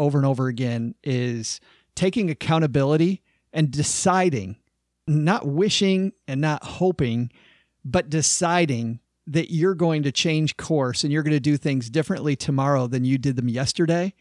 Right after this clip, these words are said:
Huge, huge part of winning. So writing it down is fine, but if you never do anything, that's why writing it down is five and this is three. Taking accountability and grabbing bull by the horns,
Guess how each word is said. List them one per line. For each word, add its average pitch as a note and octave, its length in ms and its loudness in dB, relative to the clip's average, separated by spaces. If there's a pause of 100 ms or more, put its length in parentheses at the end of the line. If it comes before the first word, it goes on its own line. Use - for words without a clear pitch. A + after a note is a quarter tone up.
(1000)
Huge, F3 720 0
huge G#3+ 800 0 (520)
part D3+ 200 4
of C3+ 60 2
winning. G#2+ 320 -2 (720)
So - 160 0
writing A3 300 2
it D#3 80 0
down F3+ 240 2
is C3+ 100 -2
fine, G3+ 360 2
but D3 100 2
if C#3+ 100 -2
you D3+ 100 0
never F#3 220 2
do E3 380 0
anything, C#3 340 0
that's E3 160 -2
why F#3 60 2 (160)
writing D3+ 280 2
it C3 80 0
down C#3+ 240 2
is A#2+ 120 -4
five D3+ 400 0
and C3+ 100 2
this C3 160 -2
is A#2 180 -6
three. C3 540 -4 (540)
Taking F#3 300 0
accountability D#3 520 0
and C#3 100 0
grabbing D3 280 2
bull D3 140 0
by C#3 180 0
the C3 100 0
horns, C#3+ 540 -2